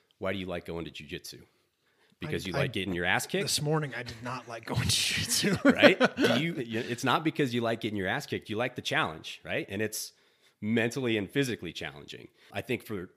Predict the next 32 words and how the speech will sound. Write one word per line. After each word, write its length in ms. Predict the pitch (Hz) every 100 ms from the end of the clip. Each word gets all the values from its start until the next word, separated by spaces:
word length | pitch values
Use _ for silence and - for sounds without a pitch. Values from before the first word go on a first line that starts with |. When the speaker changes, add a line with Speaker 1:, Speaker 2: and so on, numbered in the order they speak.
| _
Speaker 1:
for 100 | 104
my 180 | 98 110
career, 560 | - 98 127 110 85 - -
I've 140 | 90
still 240 | - 127
had 400 | 120 131 113 87 - _ _ _ 104
a 60 |
number 460 | 98 101 110 117 107
of 160 | -
challenges 800 | - - 104 101 85 85 78 - 107
that 140 | 101
have 200 | 90 85 - _ _ _ -
helped 380 | - 107 104 -
keep 240 | - 110
me 160 | 113 104
engaged 720 | 90 87 110 95 80 - - - - -
while 320 | 95 87 82
performing 440 | - 92 98 85 80
really 220 | 85 80
the 80 | 73
same 240 | - 78
job. 260 | 78 73 - - - - - - - - - _ -
Speaker 2:
From 160 | 165 139
an 100 | 127
outsider's 600 | 147 170 139 107 110 -
perspective, 720 | 123 - 120 110 127 139 - - - _
you 760 | 139 135 147 151 147 143 143 131
created 580 | - 117 139 143 160 135
your 160 | 123 123
own 220 | 143 139
fire 320 | - 135 135
conference. 640 | - 117 107 - - -